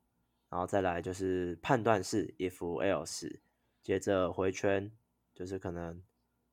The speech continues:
for 啊跟 while 这种回圈的，然后再来就是文字字元的部分会稍微提到一点，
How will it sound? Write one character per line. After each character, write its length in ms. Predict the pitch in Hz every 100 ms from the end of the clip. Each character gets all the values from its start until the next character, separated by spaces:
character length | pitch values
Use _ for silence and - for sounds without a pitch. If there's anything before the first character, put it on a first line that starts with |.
| _
for 300 | - 120 104
啊 240 | 95 90 87
跟 240 | 92 95
while 380 | 95 104 90 78
这 140 | - 90
种 180 | 82
回 200 | 82 78
圈 280 | 80 82 82
的， 220 | - - - _ _ _ _ _ _ -
然 140 | 95
后 140 | 113 135
再 220 | 139 131
来 180 | 107 101
就 100 | 101
是 400 | 113 107 104 98
文 300 | 87 104 123
字 380 | 139 127 95 - _ _
字 240 | - 127
元 200 | 98 90
的 140 | 87 90
部 240 | - 101
分 260 | 95 95 87
会 240 | 98 92
稍 220 | 90 87
微 540 | 92 87 87 87 123 127
提 160 | - 95
到 180 | 98
一 40 | 98
点， 180 | -